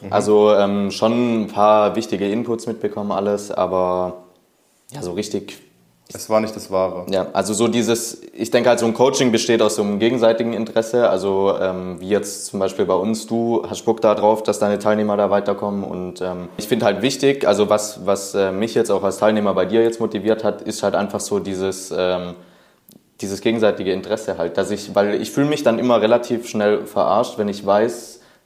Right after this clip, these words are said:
Speaker 2: dass du nur eine Nummer bist. Also, dass du einfach jetzt nur so eine Handelsware bist, wo du jetzt ein paar
Speaker 1: <laughs>
Speaker 2: Tausend abgedrückt hast und
Speaker 1: Ja.
Speaker 2: dann,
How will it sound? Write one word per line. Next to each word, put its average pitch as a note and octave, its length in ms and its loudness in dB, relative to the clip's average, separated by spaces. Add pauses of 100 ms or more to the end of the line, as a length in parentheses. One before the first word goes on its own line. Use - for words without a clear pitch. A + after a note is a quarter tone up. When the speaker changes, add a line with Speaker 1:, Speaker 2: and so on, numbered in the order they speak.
(100)
Speaker 2:
dass G#2 440 -2 (160)
du A2 120 0
nur A#2+ 160 2
eine A2+ 120 2
Nummer A2 260 0
bist. - 300 -10
Also, F#2+ 220 -2
dass G#2 240 0
du A2 120 2
einfach A2+ 300 0
jetzt - 160 -2
nur B2 140 4
so A2 60 4
eine G2+ 140 2
Handelsware B2 600 2
bist, A#2+ 340 -2 (140)
wo G#2 180 0
du G2+ 140 0
jetzt G2+ 300 0
ein G#2 120 -2
paar G2+ 500 4
Speaker 1:
<laughs> - 0 -
Speaker 2:
Tausend A#2 380 2
abgedrückt C#3+ 520 0
hast C#3 240 0
und G#2+ 140 -6
Speaker 1:
Ja. A2 40 -6
Speaker 2:
dann, G2+ 340 0